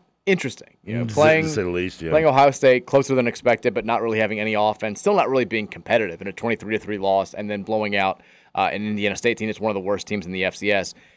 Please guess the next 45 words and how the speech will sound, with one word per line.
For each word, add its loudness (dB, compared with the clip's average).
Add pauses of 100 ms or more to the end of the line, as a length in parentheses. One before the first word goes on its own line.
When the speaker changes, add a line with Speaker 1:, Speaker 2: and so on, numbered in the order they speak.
(120)
Speaker 1:
And -2
you 2
had 2
said, 4 (260)
like, -20
after 0
the 4
Ohio 4
State 2
game, 2 (760)
some 2
of 0
the -2
people 2
were 4
saying, 0
you -8
know, -6
they -4
were -2
purposely -2
being -4
vanilla 6
and, 0
and, -8
you -20
know, -20
saving 2
up 0
for -6
Louisville. 4
And 2
I 6
rolled 4
my 4
eyes. 6
I'm -4
like, -4
"There's -4
no 2
way 0
anybody -6
actually -4
believes -10
that." -10